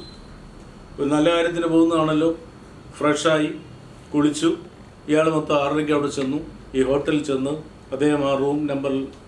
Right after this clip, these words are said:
ബെൽ ചെയ്യുകയാണ്. കുറേ രണ്ട് മൂന്ന് തവണ ബെൽ ചെയ്തപ്പോൾ വാതിൽ തുറക്കും. ഒരാൾ ഉറക്ക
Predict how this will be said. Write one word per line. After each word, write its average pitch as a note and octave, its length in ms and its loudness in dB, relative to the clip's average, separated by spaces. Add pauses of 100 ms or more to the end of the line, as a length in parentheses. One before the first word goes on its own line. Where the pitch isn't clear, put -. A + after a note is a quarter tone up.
(300)
ബെൽ C3+ 200 2
ചെയ്യുകയാണ്. B2+ 400 -4 (4000)
കുറേ C3+ 180 2 (160)
രണ്ട് D3+ 220 0
മൂന്ന് G3 200 0
തവണ F#3 140 2
ബെൽ D3 220 0
ചെയ്തപ്പോൾ C#3 440 0 (1160)
വാതിൽ C3 360 0
തുറക്കും. A2+ 320 -6 (1200)
ഒരാൾ E3 420 4
ഉറക്ക E3 680 0